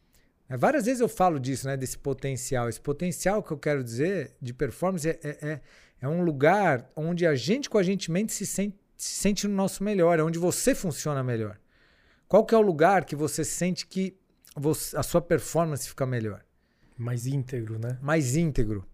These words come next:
Speaker 1: Porque eu não sou igual ao outro, entendeu? Se eu quiser fazer meu jogo igualzinho do outro, meu, de repente o outro é um cara mais forte ou mais leve,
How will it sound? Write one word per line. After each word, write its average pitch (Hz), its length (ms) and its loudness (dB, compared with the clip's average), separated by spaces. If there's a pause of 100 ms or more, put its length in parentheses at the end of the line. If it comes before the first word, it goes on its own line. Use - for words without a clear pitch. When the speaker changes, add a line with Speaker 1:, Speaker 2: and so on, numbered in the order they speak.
(160)
Speaker 1:
Porque 226 400 0 (280)
eu 220 100 6
não 294 140 0
sou - 180 2
igual 208 200 4
ao 151 100 6
outro, 120 320 0
entendeu? 127 320 -4
Se - 100 -4
eu 185 60 -2
quiser 185 240 2
fazer 196 240 0
meu 185 260 2
jogo 127 340 4
igualzinho 156 540 0
do 135 140 -2
outro, 180 360 -2 (840)
meu, 220 160 -8
de 131 120 -2
repente 160 380 -4
o 147 40 -4
outro 151 280 0
é 139 40 -4
um 131 60 -6
cara 143 200 -2
mais 135 240 -4
forte 143 380 -2
ou 131 60 -4
mais 135 260 -4
leve, 135 260 0